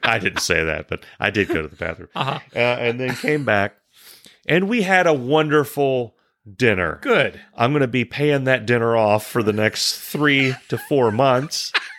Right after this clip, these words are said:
Speaker 1: 'cause I got the bill,
Speaker 2: Uh-huh.
Speaker 1: and I'm like, "Holy Lord."
Speaker 2: Yeah.
Speaker 1: But the cool thing about the bill
Speaker 2: Mm-hmm.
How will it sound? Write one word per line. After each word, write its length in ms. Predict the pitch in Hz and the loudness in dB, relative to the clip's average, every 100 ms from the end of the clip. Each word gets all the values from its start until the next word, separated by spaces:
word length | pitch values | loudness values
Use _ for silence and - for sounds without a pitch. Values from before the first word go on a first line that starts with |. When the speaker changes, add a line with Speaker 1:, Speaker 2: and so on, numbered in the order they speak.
| - - - _ - - | -16 -16 -16 _ -18 -6
Speaker 1:
'cause 180 | - 139 | 0 4
I 140 | 156 | 4
got 240 | 156 156 - | 4 0 0
the 80 | 123 | -4
bill, 540 | 107 143 120 117 127 _ - | 0 2 2 0 -4 _ -8
Speaker 2:
Uh-huh. 180 | 180 135 | -4 0
Speaker 1:
and 160 | 135 143 | 2 2
I'm 260 | 143 131 | 0 -2
like, 340 | 127 127 - - _ _ | -2 -2 -4 -14 _ _
"Holy 880 | - 240 277 233 156 135 135 123 113 | -2 2 4 4 2 0 -2 -2 -2
Lord." 840 | 107 107 127 170 123 95 92 95 _ | -2 0 2 2 2 2 0 -4 _
Speaker 2:
Yeah. 340 | 135 120 104 92 _ - | -2 0 -2 -8 _ -6
Speaker 1:
But 360 | 127 185 120 - | 2 2 2 -6
the 60 | - | -10
cool 260 | - 240 | -6 -4
thing 200 | - 110 | 0 0
about 260 | 101 90 - | 0 -2 -4
the 80 | 78 | -6
bill 360 | 80 76 120 | -6 -6 -8
Speaker 2:
Mm-hmm. 280 | 123 113 120 | -10 -12 -12